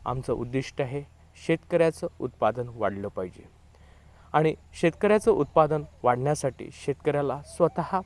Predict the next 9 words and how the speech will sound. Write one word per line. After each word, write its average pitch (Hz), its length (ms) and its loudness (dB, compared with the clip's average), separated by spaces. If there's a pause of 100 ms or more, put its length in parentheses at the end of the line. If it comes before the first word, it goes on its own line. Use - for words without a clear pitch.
(140)
परिवर्तन 160 560 4
करावं 107 440 0
लागेल, 85 300 -10 (600)
नवीन 117 320 0
पिकाकडे 135 520 -2
वळावं 113 340 0
लागेल. 95 280 -10 (480)
त्यासाठी 147 520 0 (520)
आम्ही 139 300 2